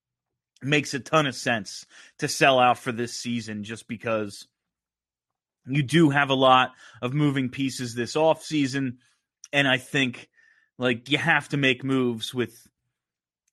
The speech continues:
the future in mind of we have to shake some things up and we have to keep some things the same. Uh, but I, I just think it's, it's too big of a project. I guess you can get started here before the deadline, but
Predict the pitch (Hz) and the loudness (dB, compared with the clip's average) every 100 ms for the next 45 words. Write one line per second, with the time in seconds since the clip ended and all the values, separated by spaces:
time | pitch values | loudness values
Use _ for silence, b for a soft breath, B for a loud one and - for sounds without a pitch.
0 | _ 156 151 - 170 175 156 143 135 135 | _ 0 0 2 2 4 4 4 4 6
1 | 135 123 120 110 175 226 220 160 - 160 | 6 4 2 -2 0 2 0 -2 0 0
2 | - - 175 180 - 175 165 139 156 156 | -2 0 0 0 0 0 0 2 0 0
3 | 143 131 135 123 151 147 - 143 139 147 | -4 -4 -6 -8 -8 -6 -4 -4 -2 -4
4 | 147 160 156 131 117 117 120 B B B | -4 -6 -4 -2 -2 -4 -8 B B B
5 | 127 127 123 131 127 123 b b b - | 2 4 4 4 2 2 b b b 0
6 | 143 147 151 147 - 156 139 120 - - | 4 4 2 -4 -4 -4 -4 -6 -8 -6
7 | 147 - - - 185 143 165 151 147 127 | -6 -6 -8 0 2 4 4 4 4 2
8 | 123 - 143 123 120 110 92 - 101 113 | -2 2 4 4 2 -4 -6 -10 -8 -6
9 | 262 302 311 285 233 196 - - 190 240 | -4 -4 -4 -2 0 0 -2 2 6 8
10 | 165 98 120 107 104 98 113 - 120 107 | 6 2 -2 -4 -4 -6 -8 -2 -2 -2
11 | 104 110 107 110 107 104 104 | -2 -2 0 -2 -2 0 -2